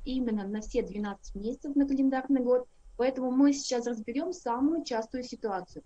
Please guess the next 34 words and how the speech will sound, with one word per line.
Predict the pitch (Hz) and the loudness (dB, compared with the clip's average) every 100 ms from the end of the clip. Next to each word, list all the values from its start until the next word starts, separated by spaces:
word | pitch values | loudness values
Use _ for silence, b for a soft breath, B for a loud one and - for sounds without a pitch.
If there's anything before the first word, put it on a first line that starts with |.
| _ _ _ - - _ _ | _ _ _ -20 -20 _ _
И | 277 | -2
получается, | 294 349 - 254 208 - | 0 -2 0 -2 -2 -6
что | - | -6
если, | 220 294 - 269 226 202 | -4 -4 -2 -2 -2 -4
а, | 202 202 | -2 -2
вы | 196 285 | -2 -2
патент | 226 220 240 | 0 0 0
купили | 240 233 240 214 | -2 -2 -2 -2
на | 202 | -4
год, | 190 226 - _ _ | -2 -2 -2 _ _
то | 254 254 | 2 2
у | |
вас, | 240 240 240 | 2 0 -2
как | - 233 | -6 -2
мы | 240 233 | 0 0
разобрали, | 226 226 208 220 202 180 - | -2 -4 -4 -4 -4 -4 -8
в | 196 _ _ - | -20 _ _ -14
два | 180 233 226 | 0 2 2
этапа | 208 220 214 - | 0 0 -2 -6
срок | - 220 - | -6 -4 -6
уплаты | - 202 190 | -6 -6 -6
патента, | - 185 - 170 - 302 - - - - | -8 -8 -6 -8 -6 -8 -8 -20 -14 6
то | 240 | 8
есть | 240 - - - | 8 -2 -20 -4
одна | 233 247 262 262 220 | -2 2 2 2 -2
треть | 240 233 220 - | 2 2 2 -4
части | 277 233 226 - 208 202 - | 0 0 0 -2 -4 -4 -6
идёт | 214 226 208 | 0 2 0
до | - 226 233 | -2 0 0
конца | 226 214 - 196 | 0 -4 -2 -2
марта, | 202 269 - 349 370 - - _ | 0 -2 -2 -4 -6 -12 -20 _
и | 269 | 0
две | 220 214 254 247 | 0 0 2 2
трети | 240 247 233 - 214 | 0 -2 -4 -2 -6